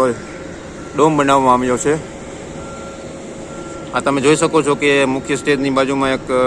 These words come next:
ડોમ છે મિત્રો, તે પણ લોકો મોટા મોટા સંતો અને મહાનુભાવો મિત્રો ગેસ્ટ બધા આવતા હશે, આ તેના માટે મિત્રો આ બેસવાની અહીંયા વ્યવસ્થા કરવામાં આવશે લગભગ. જ્યારે આ ડોમ મિત્રો તૈયાર થઈ જશે અને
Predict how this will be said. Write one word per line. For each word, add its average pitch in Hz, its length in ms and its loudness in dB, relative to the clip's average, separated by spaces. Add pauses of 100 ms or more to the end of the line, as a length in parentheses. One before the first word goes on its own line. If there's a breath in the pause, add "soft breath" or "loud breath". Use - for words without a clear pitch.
(120)
ડોમ 139 240 2
છે 131 80 -2
મિત્રો, 127 320 -2
તે 143 140 -2
પણ 143 200 0
લોકો 135 200 0
મોટા 139 300 0
મોટા 135 200 2
સંતો 135 320 -2
અને 131 200 -2 (680)
મહાનુભાવો 135 520 4
મિત્રો 131 320 0
ગેસ્ટ 131 300 0
બધા 131 220 4
આવતા 131 220 2
હશે, 123 200 -6 (680)
આ 120 100 0
તેના 139 300 2
માટે 135 240 2
મિત્રો 127 240 0
આ 120 220 6 (1700)
બેસવાની 135 420 2
અહીંયા 123 220 2
વ્યવસ્થા 135 320 2
કરવામાં 120 320 0
આવશે 123 140 -2
લગભગ. 127 300 0 (1500)
જ્યારે 143 220 4
આ 156 220 8
ડોમ 156 280 4
મિત્રો 160 200 4
તૈયાર 151 280 4
થઈ 156 140 2
જશે 151 220 4 (100)
અને 147 200 2